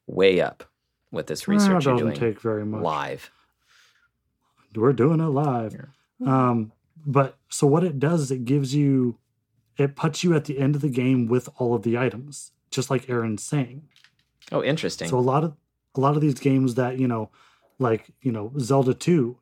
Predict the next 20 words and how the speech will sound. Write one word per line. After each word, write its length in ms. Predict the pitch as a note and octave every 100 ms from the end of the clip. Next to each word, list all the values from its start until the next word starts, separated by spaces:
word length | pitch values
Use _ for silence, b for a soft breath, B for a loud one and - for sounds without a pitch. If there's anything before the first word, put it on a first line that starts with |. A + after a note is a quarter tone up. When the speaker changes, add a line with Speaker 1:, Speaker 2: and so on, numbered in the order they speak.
| -
Speaker 2:
you 140 | B2
can 180 | C3 B2
just 220 | B2+ -
start 380 | - A#2+ F#2 - _ _ _ _ _ -
at 160 | A2+
the 160 | A#2+ C#3
end. 320 | F3 - C3 _ _ _ _ _ -
Uh, 320 | B2 A#2 A#2 - _
they 80 | -
call 240 | A#2+ D3+ -
it 100 | -
S 240 | D3+ D3 -
P 480 | - D3 E3 E3+ -
Special. 680 | - - - C#3+ - G3+ F3 _ _ _ _ _ _ _ _ -
Um, 360 | B2 A#2+ A#2 A2
so 280 | - C3 A#2+
they 120 | A#2+
have 200 | C#3 C3+
it 120 | C3
for 460 | - B2 A2+ A#2